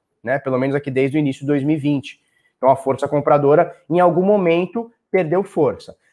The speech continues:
Agora, esse perdeu força, ele não pode ser permanente, a gente não pode, é, entender ele como permanente. Por quê? Porque anteriormente aqui, ó, então a gente tá falando entre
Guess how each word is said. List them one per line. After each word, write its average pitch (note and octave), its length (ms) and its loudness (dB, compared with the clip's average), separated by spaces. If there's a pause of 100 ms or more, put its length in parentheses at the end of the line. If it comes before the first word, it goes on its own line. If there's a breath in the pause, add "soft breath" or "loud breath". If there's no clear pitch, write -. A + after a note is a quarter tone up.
(120)
Agora, D#3+ 420 4
esse C4 300 -6
perdeu D3+ 400 -4
força, D#3+ 560 -6
ele C#3+ 160 -8
não E3+ 100 -4
pode D#3 280 -6
ser - 80 -18
permanente, B2+ 480 -8
a D#3+ 40 -8
gente D#3 160 -10
não F#3 160 -2
pode, D3+ 560 0 (160)
é, C3+ 220 -4
entender C#3 340 -6
ele C3+ 360 -4
como D3 180 -8
permanente. C3+ 560 -4
Por F#3 140 -6
quê? A#2+ 160 -6
Porque D#3+ 340 -8
anteriormente D#3+ 720 0
aqui, E3 240 -6
ó, A#2+ 60 0
então C3 160 -6
a C3 40 -4
gente C3+ 160 -8
tá C3+ 80 -4
falando B2+ 400 -2
entre B2 460 -4